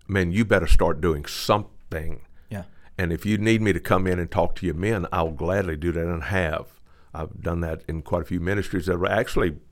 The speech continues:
Speaker 1: pretty good-sized ministries, younger men, uh, done one in Iowa that you'd know of.
Speaker 2: Mm-hmm.
Speaker 1: And they were not doing, they were not doing enough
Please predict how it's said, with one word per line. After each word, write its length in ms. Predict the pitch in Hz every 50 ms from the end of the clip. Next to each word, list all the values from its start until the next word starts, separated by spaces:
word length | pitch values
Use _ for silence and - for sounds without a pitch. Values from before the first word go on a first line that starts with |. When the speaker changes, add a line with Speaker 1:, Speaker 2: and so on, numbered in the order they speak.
| - -
Speaker 1:
pretty 220 | - 104 95 90
good-sized 580 | - - 101 95 82 - - 87 82 78 73 82
ministries, 560 | 98 117 131 123 - - 90 87 87 85 - - - - - - -
younger 400 | 85 90 90 101 107 117 117 117
men, 480 | 107 90 85 80 80 85 92 98 101 - - - - _ - - - - - -
uh, 140 | 82 78 80
done 220 | 69 64 80 78 82
one 160 | 82 85 85
in 140 | 80 85 -
Iowa 460 | - 95 95 90 85 80 80 80 80
that 240 | 82 78 - - 92
you'd 180 | 87 80 71
know 220 | 80 80 78 76 78
of. 240 | 80 80 78 -
Speaker 2:
Mm-hmm. 260 | - 110 107 101 104 113 113 - - - -
Speaker 1:
And 100 | 87 85
they 40 | 90
were 80 | 92
not 220 | 98 98 90 82 82
doing, 380 | 101 104 117 113 98 90 82
they 120 | - 95 92
were 80 | 90
not 220 | 95 101 95 - -
doing 180 | 101 104 95
enough 520 | 92 92 95 92 92 92 - - - -